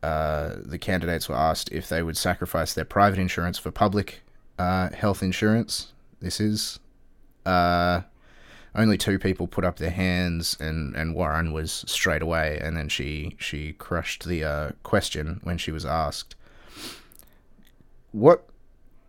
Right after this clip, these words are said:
is interesting about this, or, like, funny, I guess, about this debate, is the way that people,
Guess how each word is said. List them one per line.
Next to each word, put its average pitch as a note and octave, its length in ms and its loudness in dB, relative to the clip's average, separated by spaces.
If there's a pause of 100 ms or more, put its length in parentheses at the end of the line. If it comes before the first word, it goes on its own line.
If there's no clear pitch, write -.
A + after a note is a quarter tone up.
(200)
is A2 240 2
interesting F2 640 -2
about D#2 340 -4
this, C2 340 -6
or, F2 300 0
like, - 440 -4 (540)
funny, F2 680 0
I E2+ 140 -2
guess, D#2+ 440 -2
about E2 360 -2
this E2+ 180 -4
debate, D2+ 460 -4 (680)
is F2 400 -2
the F#2 100 -2
way A2 760 4 (240)
that F2 360 0 (1080)
people, G2+ 600 0